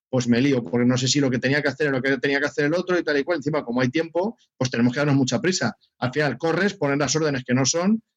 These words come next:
en vez de darle al botón azul, le das al botón verde, la nave se... Yo qué sé, pasan un sinfín de cosas que luego también hay que lidiar con eso. Entonces, es un gran cooperativo, pero también es un poco individual, porque entre todos decidimos qué es lo que hay que hacer,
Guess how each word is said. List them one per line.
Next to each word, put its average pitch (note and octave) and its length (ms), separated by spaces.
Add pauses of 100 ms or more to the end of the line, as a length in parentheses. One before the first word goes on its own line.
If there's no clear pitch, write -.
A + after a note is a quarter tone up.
en B2+ 120
vez C3+ 80
de C#3+ 40
darle D3 140
al D3 80
botón D3+ 240
azul, C#3 420
le A#2+ 120
das C3 180
al C#3+ 80
botón C#3 320
verde, G3 420 (380)
la B2+ 280
nave C#3 280
se... C#3 480 (440)
Yo C3+ 160
qué A2 80
sé, A2+ 180
pasan C3+ 320
un C3+ 120
sinfín D3 280
de C#3+ 100
cosas E3+ 260
que - 80
luego B2+ 220
también C#3 220
hay D3 60
que D#3+ 100
lidiar C3+ 240
con A#2 180
eso. C3 140
Entonces, C3 340 (280)
es - 60
un D3 60
gran D3+ 180
cooperativo, D#3+ 680
pero C3 200
también C3+ 180
es D#3 100
un D#3+ 100
poco D3 180
individual, B2 440
porque A#2+ 200
entre A#2+ 240
todos D#3 260
decidimos C3 440
qué B2+ 80
es - 20
lo C3 80
que C#3+ 80
hay D3 60
que D3 60
hacer, E3 220